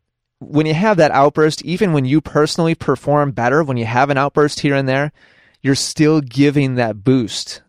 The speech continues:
to your opponents. You're still letting them know that you are getting frustrated. And whatever just occurred in that last point,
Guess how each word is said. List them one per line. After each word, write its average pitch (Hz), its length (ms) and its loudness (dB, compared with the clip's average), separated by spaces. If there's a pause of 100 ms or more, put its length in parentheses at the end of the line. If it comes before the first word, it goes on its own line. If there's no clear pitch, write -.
to - 120 -4
your 110 160 0
opponents. 107 640 -4 (300)
You're 131 120 0
still 156 340 2
letting 135 320 2
them 120 200 -2
know 117 380 -2 (160)
that 120 160 0
you 131 200 -2
are 135 220 4
getting 127 260 -4
frustrated. 117 640 -2 (280)
And 127 120 -2
whatever 156 280 4
just 151 220 -4
occurred 147 340 2
in 147 60 -2
that 135 160 -2
last 127 260 0
point, 151 340 -2